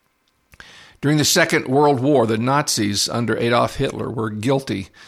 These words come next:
of unspeakable atrocities against their fellow humans. Many of the leaders who survived the war were put on trial and held to account for their actions.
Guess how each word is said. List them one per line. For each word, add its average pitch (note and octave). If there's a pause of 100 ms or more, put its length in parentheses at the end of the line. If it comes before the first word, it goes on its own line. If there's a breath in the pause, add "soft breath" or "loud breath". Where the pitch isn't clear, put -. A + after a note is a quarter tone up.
(220 loud breath)
of G#2
unspeakable C#3+
atrocities G2
against G#2+
their G2+
fellow A#2+
humans. F2+ (640 soft breath)
Many E3
of D3
the C#3
leaders C#3
who C3
survived B2
the A#2
war C3+
were A2
put C3+
on A#2
trial B2+
and G#2+ (380 loud breath)
held C3+
to C#3
account C3+
for B2
their A2+
actions. G#2+